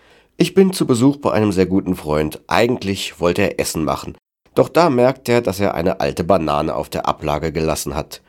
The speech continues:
Schon seit ein paar Tagen. Und, wie das immer so ist, schwärmen von da jetzt die Fruchtfliegen aus, machen sich in der Küche und im ganzen Haus breit. Lästige kleine Viecher. Aber auch unglaublich talentiert. Ich habe mal eine Fruchtfliege gesehen, die ein Rückwärtssalto konnte.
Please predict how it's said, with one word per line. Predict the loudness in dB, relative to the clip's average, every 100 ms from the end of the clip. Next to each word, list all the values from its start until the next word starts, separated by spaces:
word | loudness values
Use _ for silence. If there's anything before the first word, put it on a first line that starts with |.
| _
Schon | 0 4 6 6
seit | 2 2
ein | 0
paar | -2 -2
Tagen. | 0 -2 -2 -10 -18 -20 0
Und, | 6 6 4 -10 -12
wie |
das | -10 -8
immer | -2 0 2
so | 0
ist, | -2 -4 -10 -20
schwärmen | -2 2 2
von | 0 -6
da | 0 2
jetzt | 2 -4 -4
die | -6
Fruchtfliegen | -2 -4 -4 -8 -6 -4 -2
aus, | -4 -4 -8 _
machen | 0 0
sich | -4 -8
in | -6
der | -6
Küche | -2 -2 0 -2
und | -2 -4
im | -4 -2
ganzen | -2 -2 -4 -4
Haus | -6 -6
breit. | -8 -8 -8 -12 -20 -20 -4
Lästige | 0 0 -2 -4 -4
kleine | -4 -6 -6 -8
Viecher. | -8 -10 -8 -10 -12 _ _
Aber | 2 4
auch | 4 2
unglaublich | -4 -2 0 0 0 -4
talentiert. | -4 -4 -4 -4 -6 -8 -10 _ _ _
Ich | -2 2
habe | 4
mal | 6 6 4
eine | 2 0
Fruchtfliege | 0 -2 -2 -2 0 0
gesehen, | -2 2 2 2
die | 2
ein | 4
Rückwärtssalto | 4 4 2 2 2 2 2
konnte. | -4 -2 -2 -4 -8